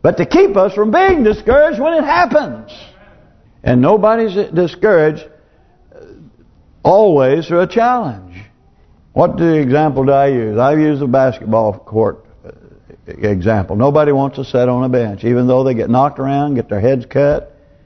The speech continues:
get bumps and knocks and nosebleeds and everything else out there. They, they, they rue a challenge. God has given us a nature to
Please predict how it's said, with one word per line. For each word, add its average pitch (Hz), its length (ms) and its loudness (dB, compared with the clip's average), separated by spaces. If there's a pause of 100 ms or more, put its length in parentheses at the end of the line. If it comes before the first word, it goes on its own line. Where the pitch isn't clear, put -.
(540)
get 113 200 0
bumps 151 360 0
and 120 120 0
knocks 156 480 0
and 107 140 -4
nosebleeds 165 760 0
and 131 80 -4
everything 156 360 2
else 147 340 -8 (300)
out 117 240 0
there. 127 340 0 (180)
They, 143 400 0 (300)
they, 180 260 2 (220)
they 151 240 2
rue 196 400 4
a 208 60 0
challenge. 185 560 -2
God 247 260 4
has 208 140 0
given 214 340 0
us 202 240 0
a 180 100 -2
nature 190 540 0 (300)
to 151 360 2